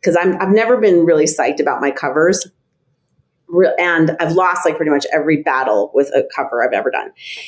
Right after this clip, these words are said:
And so if you're a writer, you might know, like, how disappointing or how frustrating that can be. And so my cover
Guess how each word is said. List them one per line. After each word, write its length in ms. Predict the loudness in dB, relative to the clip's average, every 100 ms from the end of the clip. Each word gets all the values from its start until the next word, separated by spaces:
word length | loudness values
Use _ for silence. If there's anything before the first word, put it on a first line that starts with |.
| -20 -20 -16 -2
And 200 | 0 2
so 340 | 2 4 4
if 160 | 4 4
you're 200 | 4 4
a 40 |
writer, 440 | 4 2 2 4 4
you 160 | 4
might 200 | 2 2
know, 180 | 2 2
like, 200 | 2 0 -4 -6 -4
how 180 | 0 2
disappointing 580 | 2 0 -2 0 2 2
or 60 |
how 120 | 0 -2
frustrating 440 | -4 -2 2 2
that 160 | 0 -4
can 100 | -4
be. 240 | -4 -6 -2
And 200 | 0 2
so 400 | 2 4 4 4
my 100 | 0 -2
cover 760 | -2 0 2 2 2 2 2